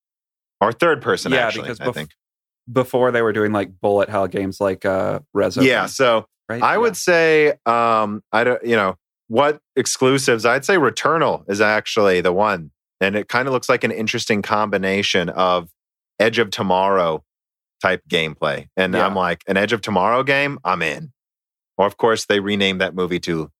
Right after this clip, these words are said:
Speaker 1: what was it? Live, Die, Repeat or something.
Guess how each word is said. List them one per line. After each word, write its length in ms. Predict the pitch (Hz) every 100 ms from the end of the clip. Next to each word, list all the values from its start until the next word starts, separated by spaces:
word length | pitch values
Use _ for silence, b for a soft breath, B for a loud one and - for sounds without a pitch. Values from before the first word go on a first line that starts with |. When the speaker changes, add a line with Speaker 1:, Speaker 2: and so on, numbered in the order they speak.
| _ _ -
Speaker 1:
what 120 | 165
was 140 | 202 107
it? 200 | 104 101 _ _ _ _
Live, 260 | 82 92 92
Die, 220 | 90 92
Repeat 440 | 92 85 - 90
or 120 | 90 90
something. 440 | - 87 82 82